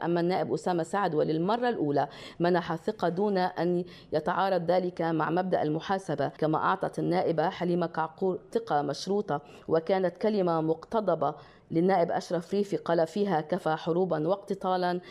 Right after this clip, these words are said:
ومنح الثقة بدوره فعلا النائب ويليام طوق. أما النائب بلال حشيمي فتوجه إلى النائب جبران باسيل بالقول: "كنت جزءا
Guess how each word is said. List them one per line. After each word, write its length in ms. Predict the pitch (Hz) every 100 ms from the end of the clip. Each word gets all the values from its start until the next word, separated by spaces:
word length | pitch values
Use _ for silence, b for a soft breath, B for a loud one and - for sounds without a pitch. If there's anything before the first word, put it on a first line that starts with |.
| B B
ومنح 480 | 156 160 180 180 -
الثقة 600 | 160 - 165 220 220 170
بدوره 500 | 165 156 180 190 175
فعلا 380 | 160 180 170 170
النائب 360 | 160 170 135 160
ويليام 300 | 190 175 165
طوق. 340 | 185 180 180 -
أما 140 | 247 233
النائب 340 | 240 254 190
بلال 260 | 190 196 196
حشيمي 380 | - 208 208 175
فتوجه 520 | 151 165 180 180 185
إلى 180 | 165 180
النائب 280 | 175 160
جبران 380 | 160 156 165 175
باسيل 420 | 156 151 214 196 - B B B -
بالقول: 500 | 160 175 - 202 226
"كنت 280 | 226 190 185
جزءا 580 | 190 262 - 175 160